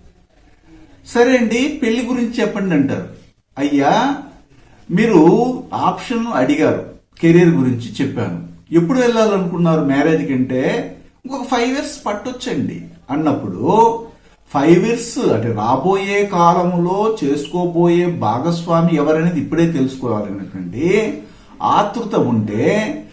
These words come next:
నేను చెప్పిన ఈ ప్రకృతి ఏం చేస్తుందంటే దానికి సపోర్ట్ చేయదు.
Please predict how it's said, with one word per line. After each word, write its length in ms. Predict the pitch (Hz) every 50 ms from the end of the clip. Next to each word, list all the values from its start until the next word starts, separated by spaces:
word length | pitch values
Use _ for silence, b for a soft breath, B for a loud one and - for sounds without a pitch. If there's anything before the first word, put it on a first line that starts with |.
| B B B B -
నేను 240 | 131 151 170 190 185
చెప్పిన 840 | 143 - - 143 127 - - 196 196 185 147 113 113 123 147 185 208 220 226 285 285 - - - - - - -
ఈ 100 | 165 185
ప్రకృతి 760 | 190 - - 170 170 170 165 - 262 - - - 233 190 165
ఏం 100 | 165 180
చేస్తుందంటే 760 | 185 170 - 180 165 165 - - 160 147 135 127 127 - 220
దానికి 500 | - - 135 131 131 131 131 - - -
సపోర్ట్ 580 | 165 151 - 170 180 175 175 - - - -
చేయదు. 500 | 156 151 151 147 135 170 208 214 202 135